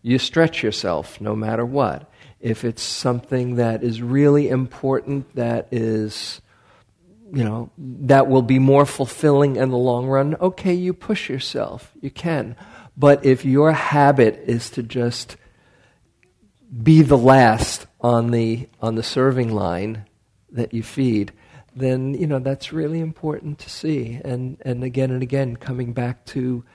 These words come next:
what's the balance between really taking care of myself and, and being there for others. That's how I would see it.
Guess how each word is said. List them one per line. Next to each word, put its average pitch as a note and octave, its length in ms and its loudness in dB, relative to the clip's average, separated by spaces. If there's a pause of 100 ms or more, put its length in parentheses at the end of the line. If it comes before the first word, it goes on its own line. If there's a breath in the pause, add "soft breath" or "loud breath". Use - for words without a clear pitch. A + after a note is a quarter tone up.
(260 soft breath)
what's - 240 -4
the D3 100 -4
balance B2 520 -2
between A#2 760 -10
really A2+ 300 -8
taking A#2+ 340 -8
care A#2+ 260 -8
of A#2 60 -8
myself A#2 720 -8
and, A#2+ 260 -10
and A2+ 220 -12
being A2+ 220 -12
there A2+ 140 -14
for - 180 -18
others. B2+ 500 -16 (1300)
That's - 100 -20
how A2 160 -18
I A#2+ 40 -18
would A#2 180 -20
see - 140 -20
it. - 180 -20